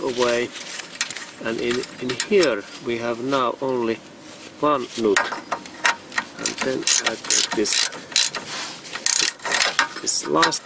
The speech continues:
nut away. And, okay, and now,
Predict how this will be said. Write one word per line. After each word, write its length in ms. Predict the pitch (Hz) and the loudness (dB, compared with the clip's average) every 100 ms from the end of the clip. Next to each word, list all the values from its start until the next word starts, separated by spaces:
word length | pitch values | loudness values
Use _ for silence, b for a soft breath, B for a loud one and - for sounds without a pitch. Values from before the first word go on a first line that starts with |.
| - - - | -4 -4 -2
nut 220 | 143 127 - - - - - - - - - - | 0 4 4 2 -2 0 0 0 -2 2 2 2
away. 400 | 127 123 120 123 - - - - - - - - - - - - - - - - - - - - - - - - - - - - - - - - - - - - - - - - - - - - - - - - - - | 2 4 4 2 0 2 4 2 -2 0 2 2 -2 -6 -2 2 2 -2 -4 0 0 0 -6 0 2 0 -4 -2 2 2 -2 -2 2 2 2 -2 0 2 2 0 -6 -2 0 2 0 -4 0 0 0 -4 0 2 2 0
And, 180 | 113 113 - - - - - B B - - - - - - - - | -2 0 0 0 -8 -8 -10 B B -12 -12 -12 -12 -12 -14 -10 -6
okay, 200 | - 117 | -2 0
and 140 | 110 127 | 0 2
now, 320 | 139 135 120 | 2 4 2